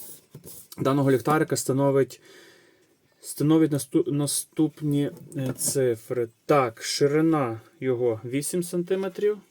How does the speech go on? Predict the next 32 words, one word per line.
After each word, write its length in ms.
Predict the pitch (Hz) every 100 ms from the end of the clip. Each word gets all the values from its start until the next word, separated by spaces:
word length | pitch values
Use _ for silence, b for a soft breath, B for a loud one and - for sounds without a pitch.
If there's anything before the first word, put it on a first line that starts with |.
| _ _ _ _
Ширина 460 | _ - 113 110 110 _
ось 140 | 131
так, 200 | - 104 107
вісім 280 | 123 127 170
сантиметрів. 640 | 170 175 185 190 180 202 202 _ B B B B -
Висота 640 | 127 139 151 135 127 113 110
сім 340 | - - 160
сантиметрів. 760 | 175 190 180 196 202 190 202 190 B B B B B -
І, 420 | 123 117 104 80 - - - -
ну, 140 | - -
це, 160 | - 95 - - -
і 60 | -
це 120 | -
така 180 | - 123
довжина, 560 | 107 127 110 147 165
<laughs> 80 | 180
можна 200 | 165 151
сказати, 640 | 143 - 135 143 151 - 151
десять 400 | 120 135 131 135
сантиметрів. 560 | 110 95 95 87 -
Він 140 | 104 151
є 60 |
досить 300 | 143 147 -
габаритний. 480 | 139 127 104 85 101 _ B B B B B B _
Е, 200 | 110 110
і 60 | 110
сама 260 | 147 151
ця 140 | 156 147
лінза 320 | 160 180 151
така 200 | - 135
велика, 640 | 120 139 156 123 101 98 104
ну, 480 | 113 110 104 98 98